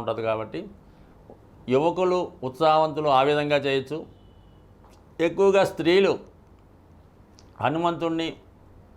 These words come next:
సుబ్రహ్మణ్య స్వామిని పూజించుకోవడం, మంగళవారం నియమంగా ఉండడం వల్ల చాలా వరకు మీకు ఈ కుజగ్రహ అనుగ్రహం లభిస్తూ ఉంటుంది. దాని తర్వాత మనం చాలా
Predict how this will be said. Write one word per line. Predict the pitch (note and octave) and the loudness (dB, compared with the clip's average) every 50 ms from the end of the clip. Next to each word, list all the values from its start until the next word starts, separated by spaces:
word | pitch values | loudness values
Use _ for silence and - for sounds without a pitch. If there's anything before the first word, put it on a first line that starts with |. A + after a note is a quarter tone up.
| - - - - | -20 -18 -10 -6
సుబ్రహ్మణ్య | C#3+ C3 B2+ D3 D3+ D3+ D3+ D3 D3+ D3 D3 | -4 -2 0 0 0 0 0 -2 -2 -4 -2
స్వామిని | D3 C#3+ C#3+ C#3+ C#3+ C#3+ C#3 C#3+ | 0 0 0 0 -2 -4 -6 -6
పూజించుకోవడం, | C3 C3 C3 C3 C3 C3 B2 C3 C3 C3 C#3 - - - - - - - - - - - - - - - - - G#2 A2 | -6 -6 -6 -6 -8 -6 -4 -4 -4 -4 -6 -10 -14 -20 -20 -20 -20 -20 -20 -20 -20 -20 -20 -20 -20 -20 -18 -10 -4 -2
మంగళవారం | A#2 C3 D3 D#3 E3 E3 E3 E3 E3 D#3+ D3+ A#2 G2 F#2+ - - - - - _ - - - - G#2+ | -2 0 2 2 4 4 4 4 4 2 0 -2 -4 -6 -12 -18 -20 -20 -20 _ -20 -20 -18 -12 -8
నియమంగా | A2+ B2+ C3+ C#3+ C#3+ C#3+ C#3+ C#3+ C#3+ C#3 | -6 -4 -4 -4 -4 0 0 0 0 0
ఉండడం | C3 C3 C3 C3 C3 C3 B2+ | -2 -4 -4 -4 -4 -4 -4
వల్ల | B2+ C3+ D#3 E3 - - - - - - - _ - - - - - - - - - | -6 -6 -8 -8 -10 -14 -18 -20 -20 -20 -20 _ -20 -20 -20 -20 -20 -20 -14 -4 0
చాలా | B2 B2 C3 C#3+ D3 D3 C#3+ | 2 2 4 4 2 2 2
వరకు | C#3 C3+ C3 C#3 C#3+ C3+ C3 | 0 0 -2 -6 -8 -6 -6
మీకు | B2+ A#2+ - B2 G#2+ F#2+ F#2 F2+ - - - - - - - - - A2 A#2+ | -8 -6 -4 -4 -4 -4 -6 -10 -14 -16 -20 -20 -20 -20 -20 -14 -8 -6 -4
ఈ | A#2+ - | -4 -4
కుజగ్రహ | - B2+ B2 B2+ D3 C#3+ B2 C#3+ C#3 C3+ C3 B2+ A#2+ | -4 -6 -2 0 -2 -2 0 0 0 2 2 2 0
అనుగ్రహం | A#2+ A#2+ A2+ A#2+ A#2 A#2+ A#2+ A#2 A2 | -2 -4 -4 -4 -2 -2 -2 -2 -2
లభిస్తూ | G#2+ G#2+ A2 G#2+ - A2+ G#2+ | -2 -4 -6 -6 -4 -4 -4
ఉంటుంది. | G#2 G2+ G2+ G#2 A#2+ - - - - - - - - - - - - - - - - - - - | -4 -4 -6 -8 -8 -12 -14 -20 -20 -20 -20 -20 -20 -20 -20 -20 -20 -20 -20 -20 -20 -16 -6 -4
దాని | C#3+ D3+ D#3 C3 D3 | -2 -2 0 2 2
తర్వాత | C#3+ D3 E3+ F#3 F#3+ E3+ F3 D#3+ D3 D3 D3 D3+ C#3+ - - - - - - - - - - - - - - C3+ | 2 4 4 2 2 2 2 0 2 0 -2 -4 -8 -10 -16 -20 -20 -20 -20 -20 -20 -20 -20 -20 -20 -10 -4 -2
మనం | C#3 C#3+ D3 C#3 C#3+ | -2 -2 -2 -2 0
చాలా | C#3+ C3+ C#3+ D#3 E3+ | 0 2 2 2 0